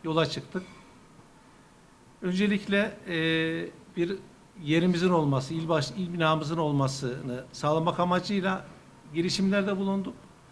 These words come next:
Biliyorsunuz siyasette biz çok yeniyiz. Hem partimiz yeni hem de biz yeniyiz.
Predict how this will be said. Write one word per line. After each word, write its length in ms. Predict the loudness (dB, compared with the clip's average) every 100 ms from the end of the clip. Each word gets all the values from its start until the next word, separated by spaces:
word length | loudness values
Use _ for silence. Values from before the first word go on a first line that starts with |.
| -16
Biliyorsunuz 640 | -2 2 2 0 -4 -6 -12
siyasette 760 | -6 2 2 2 -4 -8 -10
biz 140 | -10 -6
çok 220 | -6 0
yeniyiz. 360 | 0 2 -2 -6 -10 0 2
Hem 140 | 2 -2
partimiz 500 | -2 -2 -4 -6 -2
yeni 280 | 0 0 -4 -10 -14 -14 -18 -14 -4
hem 220 | -2 0
de 120 | 0
biz 200 | 0 0
yeniyiz. 380 | 0 0 -2